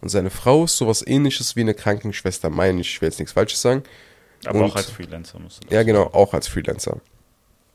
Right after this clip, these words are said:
Speaker 1: Die verdient so ungefähr fünfundvierzig Euro die Stunde. Der verdient, äh, auch fünfundvierzig Euro die Stunde, aber im Durchschnitt eher fünfundfünfzig, wegen den ganzen Nachtzuschlägen, Sonntag et cetera, ne? Kommt er so auf fünfundfünfzig Euro die Stunde.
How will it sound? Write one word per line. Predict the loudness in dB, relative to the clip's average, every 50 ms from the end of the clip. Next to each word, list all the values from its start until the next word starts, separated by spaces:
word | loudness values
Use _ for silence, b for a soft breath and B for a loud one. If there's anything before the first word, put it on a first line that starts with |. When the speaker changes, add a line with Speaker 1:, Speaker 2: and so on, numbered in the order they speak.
| _ _ -20 -20 _ _ _
Speaker 1:
Die | -10 -8 -8 -4
verdient | -2 -2 0 2 0 0 0
so | 0 0 0 0
ungefähr | 0 0 -2 -2 -2 -4 -6 -6
fünfundvierzig | -4 -2 -4 -2 -2 -4 -6 -2 0 2
Euro | 2 2 2
die | -2 -2
Stunde. | 0 2 2 2 4 4 2 2 0 B B B B B B B B B 0
Der | 2 2 2
verdient, | 2 0 -2 0 0 0 0 0 0 -2 -2 -4 -8 -8 -4
äh, | 0 0 2 2 2 2 2 2 2 0 0 -2 -4 -6 -6 _
auch | 6 8 8 8 6
fünfundvierzig | 2 0 2 2 2 2 0 0 -2 0 2 2
Euro | 2 2 2
die | 0 -4
Stunde, | -4 -2 -2 0 0 2
aber | 4 4 4
im | 2 2
Durchschnitt | 2 4 4 4 4 0 -2 -2 0
eher | 2 4 4 2
fünfundfünfzig, | 2 0 -2 0 0 0 -2 -2 -4 -4 -4 -4 -4 -2 -2 -2 -4 -6 b b b b b b
wegen | -4 -2 -2
den | -2 0 0
ganzen | 0 -2 -2 -2 -2 -2
Nachtzuschlägen, | 0 -2 -2 -4 -8 -8 -8 -8 -8 -6 -4 -4 -2 -2 -4 -4
Sonntag | -2 -2 -2 -2 -2 -4 -6 -6 -6 -6
et | -8 -8
cetera, | -8 -8 -8 -8 -8 -4 -2
ne? | 0 2 0 0 -2 B B B B B B B B B B B B B B B
Kommt | -2 0 2 2
er | 2
so | 4 4 2
auf | 2 2
fünfundfünfzig | -2 -4 -4 -4 -4 -6 -4 -4 -2 -2
Euro | -2 -2
die | -4 -8
Stunde. | -8 -8 -6 -6 -6 -8 -10